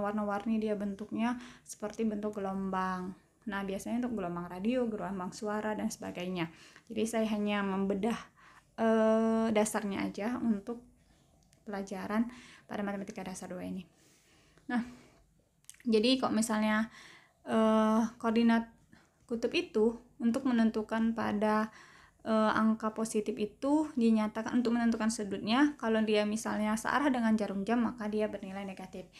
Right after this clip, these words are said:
Tapi kalau dia berlawanan arah dengan jarum jam, maka dia bernilai positif sudutnya tadi. Nah, ini bisa dilihat. Ini kan searah jarum jam ya, arahnya kan kemari. Makanya dia sudutnya minus dua puluh. Nah, ini, eh, dia anggap di sini minus,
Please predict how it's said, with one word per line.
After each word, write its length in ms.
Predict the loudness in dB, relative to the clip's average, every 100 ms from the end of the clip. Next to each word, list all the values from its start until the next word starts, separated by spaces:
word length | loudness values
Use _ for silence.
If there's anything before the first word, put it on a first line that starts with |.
| -20
Tapi 240 | -14 -6 -2
kalau 160 | 2 4
dia 160 | 2 2
berlawanan 560 | -2 -4 -4 -4 -4
arah 240 | -2 0 0
dengan 240 | 2 2
jarum 320 | 0 -6 -10
jam, 160 | -4 0 0
maka 240 | -2 -4
dia 160 | -4 -4
bernilai 400 | -6 -6 -4 -4 -8 -20 -12
positif 480 | -10 -8 -6 -8 -8
sudutnya 400 | -10 -6 -6 -8
tadi. 240 | -8 -10 -10 -18 -4
Nah, 80 | 6
ini 80 | 6
bisa 240 | 6 2
dilihat. 320 | 0 0 -2 -6 -14 -8
Ini 100 | -2
kan 140 | 0
searah 320 | 2 2 2 2
jarum 240 | 4 4
jam 160 | 2 0
ya, 160 | -2 -6 -6
arahnya 320 | -2 0 2
kan 160 | 0 -2
kemari. 400 | -2 -4 -6 -8 -14 -18 -12
Makanya 400 | -4 0 2 4
dia 240 | 4 2
sudutnya 340 | 0 -2 0 2
minus 300 | 2 0 -2
dua 240 | -4 -4
puluh. 240 | -6 -8 -8 -6
Nah, 80 | 2
ini, 320 | 4 4 0 -10 _ -2
eh, 160 | 0 2
dia 240 | 2 0
anggap 240 | 0 -2 -4
di 80 |
sini 240 | 0 2 2
minus, 320 | 2 0